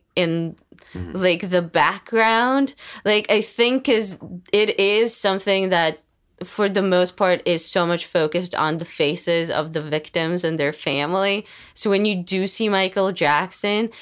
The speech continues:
Speaker 1: sometimes his appearance is so menacing,
Speaker 2: Mm.
Speaker 1: like, to, I don't know, to, like, an effective degree, where you're like,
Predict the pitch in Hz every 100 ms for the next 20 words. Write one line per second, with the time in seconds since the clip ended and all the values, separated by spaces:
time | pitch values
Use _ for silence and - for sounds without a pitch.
0 | - - 214 226 220 214 214 202 180 -
1 | 175 180 190 196 185 - - 175 175 165
2 | - 165 156 156 196 226 - 233 247 269
3 | 285 - - 214 208 196 185 185 - -
4 | _ _ - 214 220 208 196 165 - _
5 | - 196 240 233 190 - 202 - 262 262
6 | 226 233 214 - - 185 - 180 165 156
7 | 156 165 165 147 151 - - - 196 196
8 | 190 180